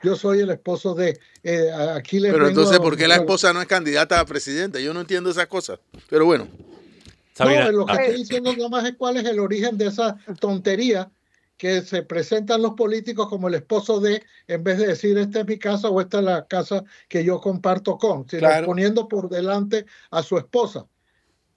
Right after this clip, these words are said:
Speaker 1: Eh, pero en ese momento histórico, Jacqueline Kennedy era, fue la, la estrella que había, que había deslumbrado en París, y, pero aquí no ha habido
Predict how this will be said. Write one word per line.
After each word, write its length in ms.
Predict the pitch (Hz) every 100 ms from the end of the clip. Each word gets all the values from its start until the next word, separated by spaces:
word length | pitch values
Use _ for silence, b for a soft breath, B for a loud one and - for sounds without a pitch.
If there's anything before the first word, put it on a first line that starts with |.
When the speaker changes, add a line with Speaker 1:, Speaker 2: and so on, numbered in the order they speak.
| - - _ _
Speaker 1:
Eh, 240 | 175 170 185
pero 220 | 190 175
en 100 | 175
ese 260 | 214 208 254
momento 480 | 226 196 220 214 190
histórico, 640 | - 214 208 214 220 208
Jacqueline 720 | 196 190 220 214 220 226 226
Kennedy 480 | 208 202 202 214 202 b b -
era, 440 | 165 202 208 208 _ _
fue 300 | 180 185 208
la, 160 | 208 202
la 320 | 185 160 151
estrella 640 | 127 196 214 240 240 226
que 120 | 202
había, 540 | 160 160 185 202 202 160
que 120 | -
había 360 | 156 160 185 196
deslumbrado 760 | 190 196 190 165 165 185 220
en 100 | 226
París, 400 | 220 208 208 202 b b b
y, 120 | 160
pero 280 | 151 160 147
aquí 380 | 139 - 185 220
no 320 | 165 165 175 185
ha 40 |
habido 440 | 185 202 202 214